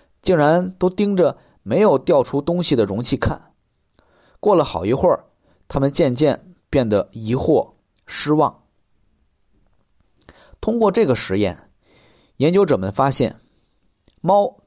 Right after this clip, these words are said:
懂得三种物理现象，那就是声音不该凭空产生，东西不该凭空产生，翻转容器，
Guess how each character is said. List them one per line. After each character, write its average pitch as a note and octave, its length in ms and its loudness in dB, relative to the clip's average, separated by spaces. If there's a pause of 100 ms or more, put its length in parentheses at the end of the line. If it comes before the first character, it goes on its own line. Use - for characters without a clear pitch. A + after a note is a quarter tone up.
(100)
懂 G2 200 -4
得 A#2+ 320 0 (440)
三 G#3+ 320 -2
种 B2 200 -4
物 C3+ 160 0
理 G2 120 -4
现 G2+ 260 -2
象， - 280 -8 (920)
那 B2 100 -4
就 C3 120 2
是 A2+ 200 0 (120)
声 G#3+ 260 -2
音 G#3+ 360 -2 (460)
不 D#3+ 100 -2
该 D3 200 2
凭 C#3+ 300 -6
空 E3 220 -4
产 - 220 -6
生， F#2 220 -12 (1500)
东 G#3+ 240 2
西 - 280 -2 (380)
不 E3+ 120 0
该 D#3 180 2
凭 D3 260 -8
空 F3+ 240 -4
产 - 220 -8
生， - 240 -10 (1160)
翻 A3+ 320 -2
转 G#2+ 220 0
容 F#2 240 -8
器， - 300 -2